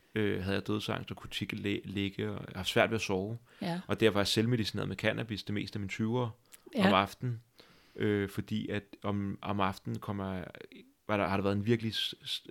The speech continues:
Speaker 1: kraftig smerte i hjertet, så
Speaker 2: Ja.
Speaker 1: kraftig, at jeg troede, jeg skulle dø en gang imellem.
Speaker 2: Ja.
Speaker 1: Øhm, og at jeg sidder og mediterer på den her, og det er der, hvor det her åbner sig.
Speaker 2: Mhm.
Speaker 1: Og der har jeg også en drøm på, på det retræte omkring en misbruger, som jeg skal helbrede.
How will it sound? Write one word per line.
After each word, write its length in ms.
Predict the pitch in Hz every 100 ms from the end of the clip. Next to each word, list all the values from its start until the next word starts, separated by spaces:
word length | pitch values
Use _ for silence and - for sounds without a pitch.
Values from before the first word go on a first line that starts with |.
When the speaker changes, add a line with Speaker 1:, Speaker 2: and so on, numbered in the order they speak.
| 104 -
Speaker 1:
kraftig 340 | 110 110 -
smerte 360 | - 98 92 113
i 40 |
hjertet, 400 | 98 92 98 113
så 140 | 113 185
Speaker 2:
Ja. 80 |
Speaker 1:
kraftig, 340 | 170 98 - 110
at 80 | 95
jeg 160 | 87
troede, 240 | - 110 104
jeg 60 |
skulle 160 | - -
dø 140 | 107 90
en 80 |
gang 200 | 110 -
imellem. 200 | - 285
Speaker 2:
Ja. 200 | 214 185 175 - - - - - - _ -
Speaker 1:
Øhm, 640 | 113 104 87 71 67 98 98 - _ _ _ _ _ _ _ _ _ _ -
og 140 | - 107
at 60 |
jeg 220 | 98 101
sidder 180 | - 123
og 40 | 113
mediterer 440 | 107 - - 113
på 120 | -
den 200 | - 107
her, 120 | 107 104
og 200 | - -
det 80 |
er 40 | 101
der, 140 | 110
hvor 180 | 104 107
det 160 | - 101
her 200 | 107 104
åbner 320 | 104 - 127
sig. 200 | - 98 - _ - -
Speaker 2:
Mhm. 300 | 156 135 139
Speaker 1:
Og 100 | 156
der 60 |
har 220 | 98 113 107
jeg 100 | 113
også 240 | 104 -
en 60 | 110
drøm 220 | 117 123 - - _ _ _ _ _ - -
på, 220 | 104 104
på 60 | 104
det 140 | 104
retræte 600 | 110 107 - 95 98 120 - _ _ _ - -
omkring 360 | 101 120 107
en 100 | 117
misbruger, 540 | 120 131 - 139 - 95
som 120 | 98
jeg 80 | 90
skal 140 | 92
helbrede. 520 | 98 117 - 117 101